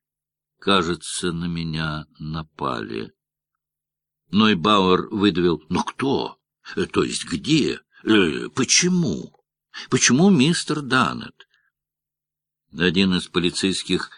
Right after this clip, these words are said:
предостерегающе поднял руку и обратился к дежурному: "Пожалуйста, поскорее доктора". "Сию минуту. У нас в отеле сейчас семь врачей". Девушка дежурной обратилась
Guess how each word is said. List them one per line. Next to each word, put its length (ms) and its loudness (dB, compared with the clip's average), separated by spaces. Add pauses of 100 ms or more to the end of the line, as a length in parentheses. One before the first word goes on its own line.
(280)
предостерегающе 1000 4
поднял 440 4
руку 360 4
и 80 6
обратился 560 0
к 80 -4
дежурному: 600 0 (320)
"Пожалуйста, 720 4
поскорее 500 4
доктора". 640 2 (680)
"Сию 260 0
минуту. 460 -2 (520)
У 100 2
нас 320 2
в 80 0
отеле 440 4
сейчас 440 0
семь 320 4
врачей". 520 2 (960)
Девушка 840 4 (400)
дежурной 600 6 (200)
обратилась 760 2